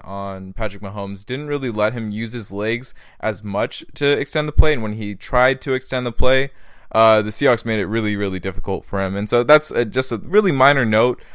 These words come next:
that I had in the back of my head during this whole game, and, and it really paid off for the Seahawks having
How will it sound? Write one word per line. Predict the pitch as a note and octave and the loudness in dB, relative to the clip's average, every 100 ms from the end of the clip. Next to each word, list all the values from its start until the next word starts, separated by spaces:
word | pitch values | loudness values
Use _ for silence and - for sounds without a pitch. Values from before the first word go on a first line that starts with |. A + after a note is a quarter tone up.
| - - | -12 0
that | G#2+ | 2
I | G#2 | 4
had | A2 A#2 | 4 2
in | A#2 | 2
the | G2+ | -4
back | F#2 G#2 G#2+ | -2 -2 -2
of | |
my | G#2+ G2 | -4 -4
head | G2 G2 G2 | -4 -4 -4
during | F#2 A2 G#2 | -4 -4 -4
this | G2+ | -4
whole | - B2+ | -2 0
game, | A2+ A2 A2 G#2 | 0 -4 -4 -6
and, | G2+ E2+ | -8 -8
and | A2 | -8
it | A#2+ | -4
really | D3+ D3+ | -4 4
paid | - - G#2 | 10 10 10
off | G2+ - - - - | 4 -2 -8 -16 -10
for | - C#3 | -2 -2
the | A#2+ | -2
Seahawks | - A2+ G#2 - | -2 0 0 -2
having | A#2+ A#2 A2+ A2 | 0 0 0 -4